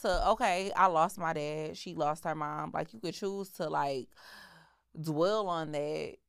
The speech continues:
and live in that. Or you could choose to, okay, unfortunately, this is a fucked up situation. I wish that I didn't have to go through this. There's other people who don't have to go through this,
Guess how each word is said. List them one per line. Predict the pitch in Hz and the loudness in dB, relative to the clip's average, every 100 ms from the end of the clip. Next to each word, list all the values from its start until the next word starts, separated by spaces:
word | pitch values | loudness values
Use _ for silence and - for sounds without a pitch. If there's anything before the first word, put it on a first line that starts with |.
| - | -6
and | 160 151 | -2 0
live | 160 190 190 | 2 2 0
in | 156 143 | -2 -6
that. | 131 135 143 147 - _ _ _ _ _ _ _ _ _ - | -4 -2 -4 -6 -10 _ _ _ _ _ _ _ _ _ 2
Or | 180 226 208 | 6 8 6
you | 196 | 0
could | 185 165 | -4 -4
choose | 196 170 175 | -4 -6 -4
to, | - 156 | 0 0
okay, | 202 156 151 160 - | 2 0 0 -2 -4
unfortunately, | 160 170 151 156 165 147 151 151 | -6 -4 -4 -6 -6 -8 -8 -6
this | 160 | -8
is | 165 | -6
a | 143 | -6
fucked | 147 139 143 | -6 -6 -8
up | 180 | -8
situation. | 151 - 147 147 - - - 202 233 - - - _ _ | -10 -6 -2 -2 -4 -10 -12 -12 -16 -20 -20 -20 _ _
I | 147 165 | 10 10
wish | 160 165 | 8 -2
that | 175 160 | 2 4
I | 151 | 4
didn't | 156 170 | 2 -4
have | 156 | -4
to | 165 | -4
go | 151 151 | -2 -2
through | 156 156 | -4 -6
this. | 165 | -6
There's | 180 175 | -8 -8
other | 160 165 | -6 -6
people | 185 180 190 | -10 -10 -8
who | 202 | -4
don't | 175 185 220 | 2 2 0
have | 190 | -6
to | 156 | -4
go | 151 151 | -4 -4
through | 165 160 | -4 -6
this, | 156 175 | -6 -8